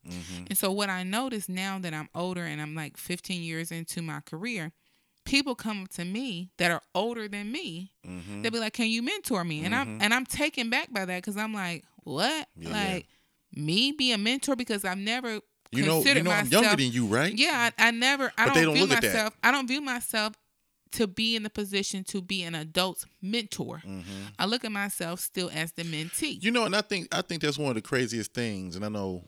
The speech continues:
Speaker 1: we gotta shut this down, but I think that's one of the craziest things is when people do look up to you. Like, for me, I have people that look up to me.
Speaker 2: Right.
Speaker 1: And, uh, and the crazy thing is a lot of 'em be women, like,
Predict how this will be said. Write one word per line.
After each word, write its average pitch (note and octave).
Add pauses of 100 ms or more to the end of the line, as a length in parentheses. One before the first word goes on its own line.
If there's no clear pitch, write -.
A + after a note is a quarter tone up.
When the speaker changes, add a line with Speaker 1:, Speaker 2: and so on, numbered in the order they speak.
Speaker 1:
we F#2+
gotta F2
shut F2
this E2+
down, E2
but E2+ (280)
I D3
think D3
that's C3+
one C3
of A2+
the G#2
craziest G#2
things G#2+
is F2+
when F#2
people A#2+
do A2
look F3
up C#3+
to D#3+
you. F3+ (800)
Like, A2+
for A2
me, F#3 (640)
I -
have -
people G#2
that F#2+
look G2
up F2+
to F2
me. G2 (400)
Speaker 2:
Right. G#3 (300)
Speaker 1:
And, G#2+
uh, F2+
and G#2
the F#2+
crazy A#2+
thing F#2+
is E2+
a D#2+
lot C#3
of G#3
'em F#2+
be E2+
women, G#2+ (580)
like, A2